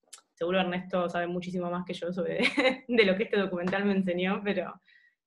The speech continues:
como que empezó a aparecer en Alemania y en Estados Unidos y en varios ambientes distintos, nuevas formas de usar una máquina que en realidad como creo que fracasó como en el mercado, como que para lo que se quería usar no funcionó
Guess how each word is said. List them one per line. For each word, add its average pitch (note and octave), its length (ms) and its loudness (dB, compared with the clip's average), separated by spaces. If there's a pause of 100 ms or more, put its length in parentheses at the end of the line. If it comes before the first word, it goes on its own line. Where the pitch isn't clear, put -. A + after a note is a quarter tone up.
(140)
como F#3 220 2
que F3+ 80 4
empezó F3 340 2
a G#3 40 6
aparecer G#3 360 4
en G3+ 140 4
Alemania G3 580 4
y G3+ 60 4
en F3 100 2
Estados F#3+ 300 -2
Unidos G3+ 480 2
y F3 40 -2
en F3 80 -4
varios F#3+ 340 -2
ambientes F#3 420 0
distintos, G3+ 680 0 (600)
nuevas A3 320 4
formas A#3 260 4
de G3+ 60 4
usar G3+ 480 6
una G3+ 220 6
máquina G#3 420 4
que F#3 80 -2
en F3 100 -2
realidad F3 440 2
como G3 200 0
creo A#3+ 160 2
que - 80 0
fracasó - 540 -2
como F3+ 260 0
en E3+ 60 -4
el E3+ 120 -6
mercado, E3+ 520 -2
como E3+ 180 -12
que E3+ 140 -8
para E3+ 180 -2
lo F3 140 0
que F3+ 100 -6
se F#3 140 -12
quería G#3+ 260 4
usar G#3+ 300 2
no G#3 120 0
funcionó F#3+ 720 -2